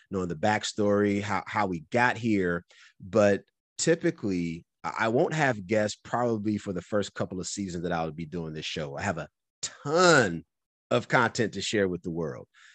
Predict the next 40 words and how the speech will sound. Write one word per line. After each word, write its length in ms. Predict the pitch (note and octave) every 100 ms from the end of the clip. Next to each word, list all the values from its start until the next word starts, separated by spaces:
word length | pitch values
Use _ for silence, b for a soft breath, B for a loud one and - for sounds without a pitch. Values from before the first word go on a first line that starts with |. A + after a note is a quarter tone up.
| b -
But 240 | F#2 A#2
as 200 | A2+ A2
for 160 | - G2
guests, 600 | F2 F2+ F3+ B2 G2+ -
that 140 | B2+ B2
may 140 | D3
be 80 | C#3+
something 280 | C3+ A#2+ A2+
I 120 | G#2
bring 400 | F2+ G#2 G#2 F#2+
in 180 | G2+ F#2+
a 40 |
little 240 | F#2+ F#2+ F2
bit 160 | E2 D#2
later. 500 | E2 F#2+ G#2+ C3+ - _ -
And 120 | A#3
we'll 240 | A#3 D4+
see 160 | - G3+
how 140 | D#3
things 380 | C#3 C#3 A#2+ G2
work 240 | G2 E2+
out. 240 | F#2+ D2+ -
But 160 | B2 A#2+ -
i-, 80 | F#2+ -
initially, 840 | A#2 C3 F3 G3+ - A#2+ D#2+ E2 _ _ _ _ _ -
the, 180 | A2+ A2+
the 180 | A2+ B2
layout 380 | E3 G3 E3
of 80 | D3
the 80 | B2
show 560 | - A#2+ A2+ G#2+ G2+ - G2+
w-, 180 | A2
will 160 | A#2 A2+
always 420 | C#3 F3 E3+ D3+
start 400 | - - A#2+ A#2 -
off 320 | G#2 G#2 G#2
with 280 | G2 F#2+ F2 _
story 580 | - - - C#3+ A2 E2
time. 380 | - C2 G1+ - _ b b b b -
And 560 | A2+ A2 G#2+ G#2 G2+